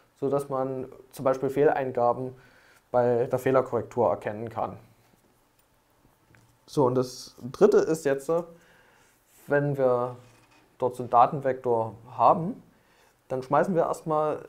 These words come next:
den Teil, den wir Fehler korrigieren wollen, weg und haben nur hinten noch ein bisschen Zusatzdaten, die wir berechnen können, noch übrig. Und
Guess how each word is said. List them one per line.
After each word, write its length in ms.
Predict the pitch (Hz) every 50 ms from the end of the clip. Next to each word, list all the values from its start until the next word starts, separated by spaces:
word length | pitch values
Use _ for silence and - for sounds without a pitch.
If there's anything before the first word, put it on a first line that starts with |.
| - -
den 360 | - 147 - - 156 190 196
Teil, 460 | 196 - - 135 139 160 175 185 185 180 - - _ - _ _ _ _ _ _ _ _ _ _ - _ _ _ -
den 160 | 143 147 147
wir 380 | 139 143 131 135 127 127 131 131 - - - - - - - -
Fehler 280 | - 170 - 220 196
korrigieren 560 | - - 139 131 131 - 139 139 139 143 131 127
wollen, 320 | 127 127 139 156 165 160 - - _ _ _ _
weg 240 | - 151 160 - - _ _ _ _ _ _ _ -
und 160 | 143 139 143
haben 160 | 156 156 165
nur 180 | 170 175 180 175
hinten 600 | 185 170 185 196 180 - 180 175 175 175 - - _ _ _ _ _ _ _ _ -
noch 200 | 147 147 143 156
ein 80 | 147
bisschen 240 | 143 151 151 147 147
Zusatzdaten, 760 | 147 190 180 165 156 135 - - 123 120 123 123 123 123 131 131 - _
die 120 | - 135 131
wir 300 | 131 123 117 117 117 117 - -
berechnen 460 | - 117 113 110 113 - 123 113 113
können, 280 | - - 98 95 92 - - _ _ _ _ _ _ _ _ _ _ _ _ - - - - _ _ _ - -
noch 240 | 139 135 123 -
übrig. 540 | - - 127 123 - - 104 98 98 - - _ _ _ _ _ _ _ _ _ _ _ _ _ _ _ _ _ _ _ - _ _ -
Und 420 | 151 143 135 135 131 123 123